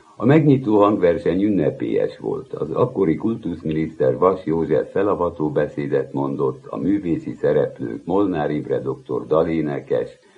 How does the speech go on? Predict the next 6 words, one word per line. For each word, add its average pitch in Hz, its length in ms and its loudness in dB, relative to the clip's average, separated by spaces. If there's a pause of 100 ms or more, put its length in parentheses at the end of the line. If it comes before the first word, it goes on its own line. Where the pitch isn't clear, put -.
(180)
Sándor 98 520 2
Erzsi 78 460 0
kamaraénekesnő, 76 1300 0
Székelyhídi 71 800 0
Ferenc - 480 0
operaénekes, 73 1120 0